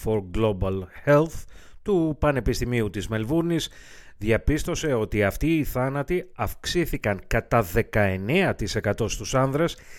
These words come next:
και κατά δεκατρία τοις εκατό στις γυναίκες σε λιγότερο από μία δεκαετία. Η μελέτη έχει δημοσιευθεί στην ιατρική επιθεώρηση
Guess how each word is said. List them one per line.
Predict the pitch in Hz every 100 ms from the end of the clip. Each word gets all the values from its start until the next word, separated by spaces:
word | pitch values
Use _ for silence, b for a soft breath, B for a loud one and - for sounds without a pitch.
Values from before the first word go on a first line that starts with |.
| B -
και | 127
κατά | - 123 113 - 113
δεκατρία | 95 113 113 104 - 151 175
τοις | 123 107
εκατό | 107 101 160
στις | 147 110
γυναίκες | 120 131 131 110 -
σε | 120
λιγότερο | 107 104 92 135 160 180 175 b b b b
από | - 110 113 98
μία | 104 139 135
δεκαετία. | 110 107 101 95 110 98 - B B B B B B -
Η | 101 113 110
μελέτη | 113 117 147 131
έχει | 123 - 113
δημοσιευθεί | 104 110 104 107 90 143
στην | 143 - 135
ιατρική | 117 110 104 98 156
επιθεώρηση | 110 - 107 104 120 120 117